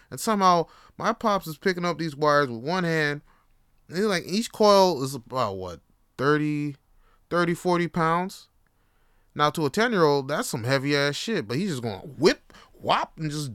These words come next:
throwing that shit up. So I'm trying to be cool. I'm trying to be like my pops, be strong and shit. Like, "Okay, I'm just, uh, help him unload this van, and then we're gonna go to Marineland." But, uh, then he said,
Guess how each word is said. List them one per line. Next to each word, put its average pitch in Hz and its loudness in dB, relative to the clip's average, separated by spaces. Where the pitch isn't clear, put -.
throwing 180 0
that 196 0
shit 208 -2
up. 208 -2
So - -8
I'm 165 0
trying 190 2
to 160 0
be 151 0
cool. 185 0
I'm 175 2
trying 190 0
to 170 0
be 160 -4
like 151 2
my 139 2
pops, 165 2
be 123 -4
strong 170 -2
and 127 -4
shit. 127 -8
Like, 123 -4
"Okay, 196 -2
I'm 190 -2
just, 196 -4
uh, 196 4
help 190 4
him 196 -2
unload 185 0
this 180 -2
van, 196 4
and 160 0
then 165 2
we're 170 0
gonna 175 0
go 170 2
to 175 2
Marineland." 170 0
But, 117 -2
uh, 113 2
then 185 2
he 240 -2
said, 143 0